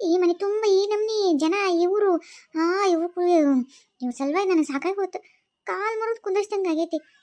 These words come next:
ಸ್ವಾತಂತ್ರ್ಯನೂ ಇಲ್ಲ, ಮೇಕ್ ಬೇಕಾಗಿ ತಿನ್ನಕ್ಕೂ ಇಲ್ಲ. ತಿಂದ್ರೆ ಇಷ್ಟ್ ನಮ್ನಿ ಮಾಡ್ತಾರೆ ಇವ್ರು. ಏನ್ ಮಾಡ್ಬಾರ್ದ್ ಮಾಡಿದ್ದೆ ನಾನು, ಏನ್ ತಿನ್ಬಾರ್ದ್ ತಿಂದಿದ್ದೆ ನಾನು. ನೋಡ್ದೆ ಎಷ್ಟ್ ಮಾಡ್ತಾರ ಹಂಗ.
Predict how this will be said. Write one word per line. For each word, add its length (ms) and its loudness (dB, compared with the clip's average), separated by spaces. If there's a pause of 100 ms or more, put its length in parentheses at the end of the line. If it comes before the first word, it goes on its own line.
ಸ್ವಾತಂತ್ರ್ಯನೂ 640 0
ಇಲ್ಲ, 180 0 (380)
ಮೇಕ್ 200 -4
ಬೇಕಾಗಿ 320 -4
ತಿನ್ನಕ್ಕೂ 360 -2
ಇಲ್ಲ. 180 -2 (400)
ತಿಂದ್ರೆ 280 0
ಇಷ್ಟ್ 180 -2
ನಮ್ನಿ 200 0
ಮಾಡ್ತಾರೆ 360 -2
ಇವ್ರು. 160 0 (380)
ಏನ್ 420 0
ಮಾಡ್ಬಾರ್ದ್ 320 -2
ಮಾಡಿದ್ದೆ 340 0
ನಾನು, 280 2 (400)
ಏನ್ 180 -6
ತಿನ್ಬಾರ್ದ್ 400 0
ತಿಂದಿದ್ದೆ 380 -4
ನಾನು. 160 -2 (420)
ನೋಡ್ದೆ 420 -2
ಎಷ್ಟ್ 180 -8
ಮಾಡ್ತಾರ 300 -2
ಹಂಗ. 160 0